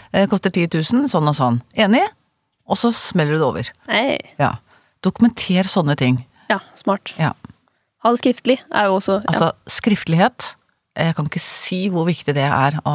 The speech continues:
Speaker 1: ha skriftlighet på ting. Det er, eh, det er så mange som blir såret og skuffet og vonbroten,
Speaker 2: <laughs>
Speaker 1: fordi at man har følt at man har blitt lovet ting.
Speaker 2: Ja.
Speaker 1: Eh, men ta ansvaret selv. Alltid ta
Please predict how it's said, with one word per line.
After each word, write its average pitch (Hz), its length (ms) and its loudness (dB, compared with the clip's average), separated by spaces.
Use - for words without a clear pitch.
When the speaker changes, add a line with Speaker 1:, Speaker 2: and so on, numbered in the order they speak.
Speaker 1:
ha 139 100 2
skriftlighet - 460 -2
på 147 100 -4
ting. 147 220 -2
Det 139 160 -4
er, - 320 -2
eh, - 320 -6
det - 80 -2
er 190 160 0
så 202 140 2
mange 160 260 2
som 170 160 0
blir 170 160 0
såret 135 320 0
og 147 160 0
skuffet 151 400 -4
og 139 160 0
vonbroten, 135 560 2
Speaker 2:
<laughs> 233 260 2
Speaker 1:
fordi 165 200 4
at 311 140 0
man 160 100 4
har 160 140 2
følt 147 240 0
at - 100 -4
man 143 120 2
har 147 100 2
blitt 156 160 0
lovet 127 260 2
ting. 269 220 0
Speaker 2:
Ja. 220 180 2
Speaker 1:
Eh, - 800 0
men 185 180 2
ta - 160 0
ansvaret 139 480 0
selv. 127 240 -2
Alltid 202 540 0
ta 185 160 4